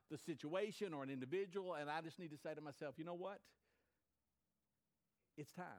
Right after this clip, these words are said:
It's time for me to rethink this." It, it's time for me to start looking at those things. It's sta-, time for me to start looking at that person a little differently.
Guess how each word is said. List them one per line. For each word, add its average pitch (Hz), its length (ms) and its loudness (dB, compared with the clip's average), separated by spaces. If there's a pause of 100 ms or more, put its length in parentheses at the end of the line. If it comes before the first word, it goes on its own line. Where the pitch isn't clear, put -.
(1500)
It's 156 160 -2
time 190 240 2
for 190 100 -2
me 185 120 0
to 175 60 2
rethink 156 460 -2
this." 85 180 -12 (1300)
It, 185 180 4
it's 190 160 0
time 220 340 2
for 208 100 2
me 208 100 4
to 185 120 0
start 196 360 2
looking 214 480 2
at 190 160 2
those 185 200 2
things. 180 380 2 (160)
It's 190 200 0
sta-, 202 280 2 (100)
time 220 240 6
for 202 80 2
me 202 100 2
to 180 80 2
start 190 200 4
looking 220 480 2 (100)
at 190 120 2
that 196 220 2
person 185 560 2 (220)
a 175 60 6
little 185 220 4
differently. 147 540 0